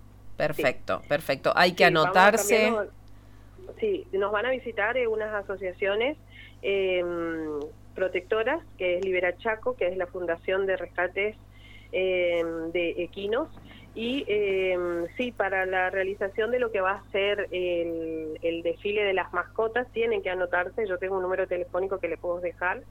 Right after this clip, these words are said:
Speaker 1: Ujú.
Speaker 2: para que hagan la inscripción, si puede ser.
Speaker 1: Sí, sí, sí.
Speaker 2: Bueno, tres seis dos cuatro, treinta y ocho, noventa, sesenta y seis.
Speaker 1: Bien.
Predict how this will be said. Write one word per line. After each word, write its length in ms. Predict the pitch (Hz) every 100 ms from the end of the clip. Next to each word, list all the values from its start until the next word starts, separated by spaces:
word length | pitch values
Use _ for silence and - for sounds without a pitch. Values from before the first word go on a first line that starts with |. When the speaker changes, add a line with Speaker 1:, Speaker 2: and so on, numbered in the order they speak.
| -
Speaker 1:
Ujú. 320 | 202 190 190 -
Speaker 2:
para 180 | 180 170
que 140 | 170
hagan 180 | 175 180
la 60 | 180
inscripción, 640 | 180 175 175 - 190 254
si 60 | -
puede 220 | 170 170
ser. 180 | 170 247 - -
Speaker 1:
Sí, 320 | - 190 170
sí, 180 | - 160
sí. 240 | 151 139 - - - - - - - - - -
Speaker 2:
Bueno, 380 | 196 190 180 190 -
tres 200 | 214 220
seis 180 | 226 214
dos 140 | 190 -
cuatro, 500 | 214 220 220 285 294 -
treinta 360 | 208 190 190
y 80 | 185
ocho, 300 | 202 214 254 233
noventa, 460 | 190 185 196 202
sesenta 520 | 196 175 - 175 170 156
y 100 | 147
seis. 180 | 143 - - - - -
Speaker 1:
Bien. 400 | 147 135 127 127